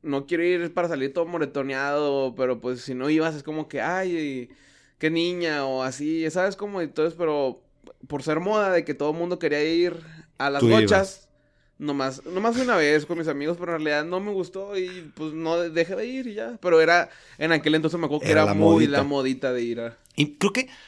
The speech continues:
Speaker 2: no tienen, no tiene, ah, nada de esto de manera personal, ¿no? No creo que tiene algo de malo seguir modas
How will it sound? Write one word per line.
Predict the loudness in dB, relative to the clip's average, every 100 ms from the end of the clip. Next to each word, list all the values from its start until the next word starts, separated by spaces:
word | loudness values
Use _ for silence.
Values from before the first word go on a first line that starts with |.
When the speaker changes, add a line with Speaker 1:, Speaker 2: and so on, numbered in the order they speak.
| _
Speaker 2:
no | 2 4 4
tienen, | 2 2 0 2
no | 0 2
tiene, | 0 0 2 2 0 -2 2
ah, | 6 6 6 4 2 -6 _ _ _ _ _ _ _ _ _
nada | 4 4 4
de | 0 0
esto | 2 2
de |
manera | 4 4 0
personal, | -4 -4 -2 0 0
¿no? |
No | 0 0
creo | -4
que | -6
tiene | 0 2 4 4
algo | 4 2
de |
malo | 4 2 2 0 -4 -20 -20 -4
seguir | 0 2 4 4
modas | 4 6 4 2 -8